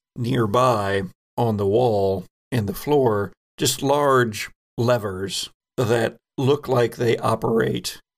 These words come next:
the hatch, probably, sending it up or down as needed.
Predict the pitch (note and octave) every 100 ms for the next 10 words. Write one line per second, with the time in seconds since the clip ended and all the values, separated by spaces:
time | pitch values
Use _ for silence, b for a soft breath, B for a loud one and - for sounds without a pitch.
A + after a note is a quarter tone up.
0 | - A#2 F#2+ - - - - A#2+ - B2
1 | B2 - B2+ _ - - C#3 A2+ - -
2 | A2+ - - _ - A#3 A#2 G3 G#3 -
3 | A#2 - _ A#2+ A#2 A2 B2 B2 B2